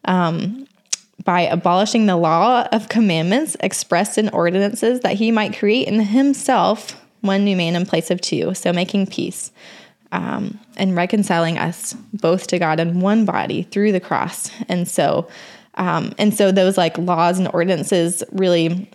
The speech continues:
I, I started still, like, and I'm, I can probably point to, um, a few times that were, like, my breakdowns and breakthroughs at the same time. Um, and one being, like,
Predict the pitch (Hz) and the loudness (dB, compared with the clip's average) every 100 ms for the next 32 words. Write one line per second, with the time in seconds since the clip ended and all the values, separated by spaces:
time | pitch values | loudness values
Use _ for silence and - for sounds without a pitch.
0 | - 180 196 - 208 240 226 196 190 202 | -6 -2 0 0 0 2 2 2 2 -2
1 | - - - 285 311 240 190 175 180 - | -8 -12 -4 2 4 4 4 2 -2 -12
2 | - _ - 196 - 202 208 214 190 170 | -20 _ -4 -2 0 0 2 2 0 -2
3 | 196 214 208 185 165 - 185 190 - 196 | 0 2 2 2 0 0 -2 -2 -4 0
4 | 165 170 170 - - - - - 190 175 | 2 0 -2 -14 -20 -20 -20 -2 0 0
5 | 165 - - 180 180 170 - 165 156 165 | -2 -4 -4 -2 -2 -2 -2 -2 -2 -4
6 | - - 156 - - - - - 175 160 | -6 -6 -2 -2 -4 -8 -10 -4 0 2
7 | 160 160 - - 180 165 165 160 160 170 | 2 -2 -8 -8 -2 -2 0 -2 0 0
8 | 151 156 160 - - 165 151 160 160 156 | 0 0 -2 -6 -4 -2 -2 -2 -2 -4
9 | - 156 151 156 156 170 - 156 160 156 | -4 -6 -4 -4 -4 -6 -4 -6 -4 -4
10 | 160 175 - - - - - 202 208 180 | -4 -6 -8 -14 -16 -14 -4 0 2 0
11 | 170 185 196 185 185 185 175 165 165 156 | 0 2 2 2 2 2 2 2 0 -2
12 | - | -4